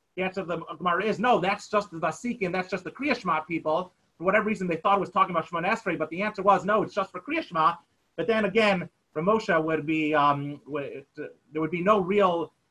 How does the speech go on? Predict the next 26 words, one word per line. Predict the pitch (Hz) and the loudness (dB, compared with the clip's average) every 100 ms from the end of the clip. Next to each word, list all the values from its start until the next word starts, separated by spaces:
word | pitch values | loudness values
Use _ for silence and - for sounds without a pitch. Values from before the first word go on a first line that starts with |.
| - | -4
um, | 151 147 147 139 | 2 2 2 -2
hakbada. | 160 - 190 220 147 127 _ _ | -2 2 4 6 6 0 _ _
You | 151 151 | -10 -6
know, | 151 | -2
we | 180 | 0
wouldn't | 220 208 | 2 2
have | 196 | 0
to | |
be | 185 | -4
so | 180 196 | -4 -4
particular | 156 - 226 190 160 131 - _ - | -6 -8 -8 -2 0 0 -2 _ -12
to | 139 | 2
daven | 185 180 151 135 131 | 4 4 0 -4 0
right | 190 208 | 0 2
at | 160 151 | -2 -6
the | |
exact | 139 170 175 - | -6 -4 -4 -4
zman | 147 170 175 151 135 | 0 4 4 2 -2
to | |
start | 127 180 175 | -4 -4 -4
Shemona | 180 156 | -6 -6
Esrei | 175 147 135 | -4 -6 -2
right | 175 185 | -2 0
by, | 165 156 143 147 - | 0 0 0 -6 -6
by | 147 143 139 135 131 | -4 -2 -4 -6 -8
sunset, | - 247 - 160 151 | -4 -4 -2 -2 -2